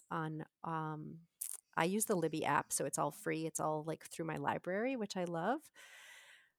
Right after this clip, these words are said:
And then trying to heal my back, although that's less fun and more like just doing phys-, physio for my back, uh, because that's a longstanding problem. So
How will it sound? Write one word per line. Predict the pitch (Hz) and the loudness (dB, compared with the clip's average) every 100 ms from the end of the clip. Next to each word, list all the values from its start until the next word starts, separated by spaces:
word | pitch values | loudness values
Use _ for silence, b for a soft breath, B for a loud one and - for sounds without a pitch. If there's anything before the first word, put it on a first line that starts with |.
| _ - | _ 8
And | 240 | 10
then | 226 214 | 10 8
trying | 208 208 | 6 4
to | 185 | 4
heal | 202 180 | 2 4
my | 160 | 2
back, | 151 139 160 - | 4 6 4 4
although | 185 180 | 6 8
that's | 180 190 - | 6 4 4
less | 165 156 - | 6 6 2
fun | - 156 156 156 | 2 2 2 -2
and | 165 | -4
more | 160 156 | -2 -2
like | 156 139 - - - _ _ _ | 0 -2 -4 -14 -20 _ _ _
just | - - | -4 -2
doing | 147 147 - | 0 -2 -2
phys-, | 175 156 - - | -2 -2 -4 4
physio | - 277 269 254 240 240 233 | 8 10 12 12 12 12 12
for | 262 | 10
my | 220 | 8
back, | 190 185 175 175 175 - - - | 10 12 12 12 6 2 0 6
uh, | 180 170 160 160 | 8 10 8 6
because | 156 160 - 170 165 160 185 | 4 -2 0 4 4 4 2
that's | 180 170 | 2 2
a | 175 | 2
longstanding | 170 165 175 - 175 170 | 2 2 2 4 4 2
problem. | 170 175 165 165 165 170 - | 2 4 4 4 0 -2 -2
So | - 196 | 6 6